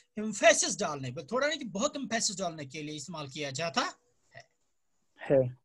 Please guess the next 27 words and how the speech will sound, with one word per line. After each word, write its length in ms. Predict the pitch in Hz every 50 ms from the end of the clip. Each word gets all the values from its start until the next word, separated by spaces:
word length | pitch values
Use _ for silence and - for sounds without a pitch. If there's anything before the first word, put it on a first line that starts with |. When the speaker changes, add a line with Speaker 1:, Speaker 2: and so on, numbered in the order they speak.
| _ _ _
Speaker 1:
ठीक 180 | - 214 202 208
है, 180 | 254 311 302 302 - - - - _ _
जैसे 260 | 160 160 156 - 208
आपने 240 | 185 180 180 202 196
पिछला, 340 | - - 185 - - 233 226
ये 180 | 220 226 214
पिछला 380 | 214 - 214 196 - 220 233 226
सवाल 420 | 226 - 214 208 220 226 226 202
ये 80 | 208 208
पढ़ा, 360 | 202 - 214 202 226 269 285 285 _ _ _ _ _ _ _ -
तो 100 | 196 170
आपने 280 | 165 180 185 190 202
इसमें 340 | 190 175 - - 202 196 190
देखा 280 | 165 202 196 196 214 202
कि 160 | 196 - 202
भाई 340 | 175 196 190 170 156 143 - _ _ - _ _ - _ _ _ _ _ _ _ _ _ _ _ _ _ _ _ _ _ _ _ _ _ -
अगर, 360 | 180 180 196 190 185 180 180 - _
अगर 220 | 196 190 190 196 147
क्या 200 | - 196 190 185
नाम 240 | 190 190 185 180
है, 240 | 180 165 143 131 - _ _ - - - _ _ _ _
अगर 240 | 185 180 175 202 190
या, 180 | 180 175 180 180
अ, 720 | 180 175 170 170 160 160 156 151 143 143 143 143 143 139 135
क्या 240 | 131 - 185 170
नाम 260 | 165 170 165 160 156 156
है, 280 | 151 147 135 135 135